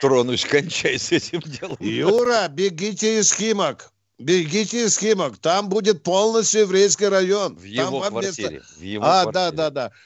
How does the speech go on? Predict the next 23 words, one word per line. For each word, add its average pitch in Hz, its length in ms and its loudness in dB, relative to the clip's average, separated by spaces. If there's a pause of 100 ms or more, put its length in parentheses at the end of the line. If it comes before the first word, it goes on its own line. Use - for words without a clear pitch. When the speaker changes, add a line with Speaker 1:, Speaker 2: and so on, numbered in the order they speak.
(120)
Speaker 2:
Хотя 160 300 2
вам 202 160 0
Юра 196 240 4
не 175 100 -2
надо 151 300 0
бежать, 139 360 -2
судя 139 260 -2
по 131 120 -2
вашим 127 320 -2
рассуждениям. 113 640 -2
Не 143 140 2
беспокойтесь. 120 760 0 (100)
Они 196 300 2
рядышком, 165 520 -2
они 180 120 -10
хорошие 147 460 -6
люди. 123 420 -6 (680)
Будете 185 380 4
рядышком 127 600 -2
жить. 110 320 -6 (140)
Нормально. 147 880 2 (220)
Нормально, 156 460 -2
Юра. 113 320 -4